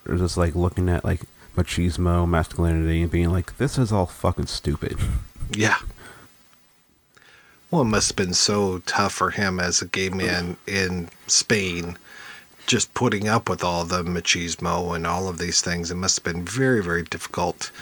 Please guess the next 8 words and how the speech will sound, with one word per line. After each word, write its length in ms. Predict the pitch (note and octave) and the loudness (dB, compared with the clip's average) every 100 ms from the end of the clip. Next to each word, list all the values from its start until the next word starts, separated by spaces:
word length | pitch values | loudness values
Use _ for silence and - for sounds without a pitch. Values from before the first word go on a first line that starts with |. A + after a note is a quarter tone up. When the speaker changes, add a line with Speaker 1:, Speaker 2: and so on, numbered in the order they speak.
| - - - | -16 -16 -4
Speaker 2:
It 260 | G#2+ D2 - - | -2 -2 -2 2
has 360 | C3+ C#3+ B2 | 4 2 2
to 60 | C3 | 0
be 120 | C3+ | 0
difficult 340 | B2+ C#3 C3+ A2+ | 0 -2 -2 0
for 160 | G#2+ | 2
anybody 360 | C3 - F#2 F2 | 2 0 -2 -4
who 220 | F#2+ F2+ | -4 -6